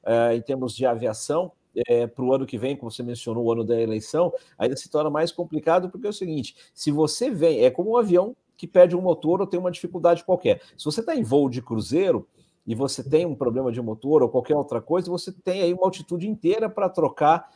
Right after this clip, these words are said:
em, né, por aquela, por aquela deficiência que o teu avião tá. Agora, se você já tá baixo, perto do solo, você não tem muita margem de manobra.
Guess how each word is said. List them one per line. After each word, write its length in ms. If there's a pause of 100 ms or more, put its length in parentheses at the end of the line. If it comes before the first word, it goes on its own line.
(180)
em, 180
né, 360
por 200
aquela, 1120
por 140
aquela 260
deficiência 640
que 80
o 40
teu 140
avião 260
tá. 200 (180)
Agora, 200
se 60
você 220
já 80
tá 160
baixo, 460
perto 320
do 100
solo, 480 (240)
você 160
não 80
tem 160
muita 260
margem 300
de 100
manobra. 500